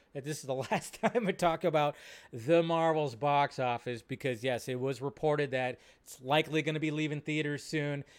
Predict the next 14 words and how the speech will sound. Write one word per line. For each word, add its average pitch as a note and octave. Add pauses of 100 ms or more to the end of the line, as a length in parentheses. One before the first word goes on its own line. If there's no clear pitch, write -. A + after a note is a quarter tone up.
(160)
and A#2+
it's -
likely D3
gonna C3
end D3
its -
theater D3+
run B3 (180)
with D#3+
two G3+
hundred F3+
and D3+
ten F3+ (1080)
million D#3